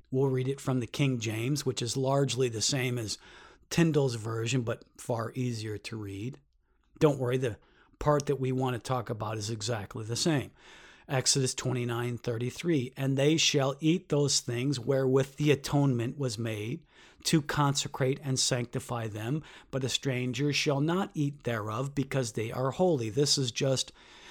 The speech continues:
the portion of the instructions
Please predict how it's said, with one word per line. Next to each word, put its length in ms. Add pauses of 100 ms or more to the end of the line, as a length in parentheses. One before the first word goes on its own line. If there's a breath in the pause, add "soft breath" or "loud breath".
(160 loud breath)
the 140 (160)
portion 800
of 240
the 140
instructions 1040